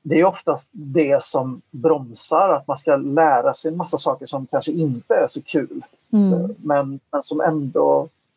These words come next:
Speaker 1: man måste lära sig för att komma igång. Så att det uppskattar jag så otroligt. Och jag hoppas kunna ge tillbaka till dig.
Speaker 2: Ja, tack
Speaker 1: Mångfald.
Speaker 2: snälla, Jesper.
Speaker 1: Gärna.
Speaker 2: Tack snälla, Jesper. Det har du gjort bara genom att, att finnas i,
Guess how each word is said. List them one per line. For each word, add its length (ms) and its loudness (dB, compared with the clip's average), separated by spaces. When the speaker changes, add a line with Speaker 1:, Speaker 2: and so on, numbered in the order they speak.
Speaker 1:
man 140 0
måste 340 -8
lära 260 2
sig 180 -16
för 100 -12
att 60 -20
komma 260 -2
igång. 220 -4
Så 120 -8
att 60 -4
det 80 2
uppskattar 440 0
jag 80 -4
så 180 -2
otroligt. 800 -8
Och 260 -2
jag 100 -2
hoppas 240 -4
kunna 220 0
ge 160 0
tillbaka 600 -2
till 160 -4
dig. 140 -4
Speaker 2:
Ja, 80 -8
tack 140 -6
Speaker 1:
Mångfald. 200 -2
Speaker 2:
snälla, 400 0
Jesper. 460 0
Speaker 1:
Gärna. 140 0
Speaker 2:
Tack 200 -4
snälla, 300 2
Jesper. 420 4
Det 200 4
har 160 6
du 60 2
gjort 260 0
bara 280 6
genom 300 4
att, 180 4
att 120 4
finnas 500 2
i, 40 6